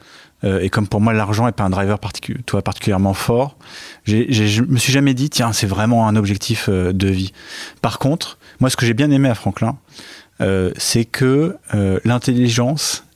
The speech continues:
était privilégiée à la taille de ton portefeuille. Et qu'il y avait un côté dans cette école où, en fait, bah, les gens intelligents, toi, c'était, euh, quand même un truc intéressant. Et j'avais des gens, toi, je look up for, euh,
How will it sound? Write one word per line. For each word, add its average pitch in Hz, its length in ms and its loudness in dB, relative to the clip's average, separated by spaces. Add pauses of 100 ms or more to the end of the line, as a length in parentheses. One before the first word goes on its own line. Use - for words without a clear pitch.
(160)
était 107 200 0
privilégiée 117 840 2
à 92 640 -2
la 107 100 0
taille 117 200 0
de 107 40 0
ton 113 140 -2
portefeuille. 117 520 -4 (680)
Et - 60 -2
qu'il 110 100 2
y 101 60 2
avait 107 80 2
un 110 60 0
côté 127 220 2
dans 117 120 2
cette 104 180 -4
école 120 260 0
où, 98 140 0
en 95 40 -2
fait, 113 180 -2
bah, 113 140 -4
les 95 100 -2
gens 104 100 -2
intelligents, 104 380 -2
toi, - 160 -8
c'était, - 340 -4
euh, - 60 -2 (380)
quand 113 100 0
même 101 100 2
un 101 40 0
truc - 200 -2
intéressant. 101 360 -2
Et 107 100 2
j'avais 95 220 2
des 101 160 2
gens, 107 160 2
toi, 110 200 -2
je 98 140 0 (300)
look 120 240 0
up 110 60 0
for, 117 380 -2 (140)
euh, 101 180 0